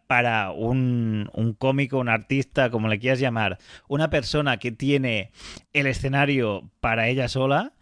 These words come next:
que tiene un público que lo está esperando y que,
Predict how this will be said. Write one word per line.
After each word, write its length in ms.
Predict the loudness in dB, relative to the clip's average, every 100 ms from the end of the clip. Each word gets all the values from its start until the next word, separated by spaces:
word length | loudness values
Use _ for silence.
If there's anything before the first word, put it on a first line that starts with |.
| -16 -14 -16 -16
que 160 | -2 0
tiene 220 | 0 0
un 140 | -2 2
público 680 | 2 4 2 0 -2 -2 -2
que 140 | 0
lo 80 | 0
está 220 | -2 -2
esperando 800 | -2 0 2 0 -2 -2 -4 -10 _ 0
y 200 | 0 2
que, 920 | 0 2 2 2 0 -2 -2 -2 -4